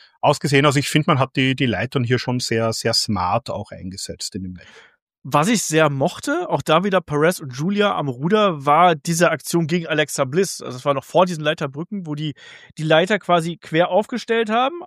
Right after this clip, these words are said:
Speaker 2: aber, aber hochkant und zusammengeklappt und die beiden dann quasi Alexa Bliss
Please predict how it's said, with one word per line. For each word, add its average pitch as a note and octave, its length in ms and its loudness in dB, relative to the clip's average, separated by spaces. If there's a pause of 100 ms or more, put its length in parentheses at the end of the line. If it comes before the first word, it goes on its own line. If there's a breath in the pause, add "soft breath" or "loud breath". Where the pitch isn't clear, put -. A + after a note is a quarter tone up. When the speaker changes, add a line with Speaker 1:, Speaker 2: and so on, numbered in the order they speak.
Speaker 2:
aber, D3 400 2
aber C3 160 -2
hochkant A3+ 560 0
und E3 220 -4
zusammengeklappt G3 800 0 (500 loud breath)
und F3 180 2
die E3+ 80 -4
beiden F3 320 4
dann D#3+ 220 0
quasi D3+ 580 -4 (380 soft breath)
Alexa D#3+ 340 2
Bliss E3+ 400 -2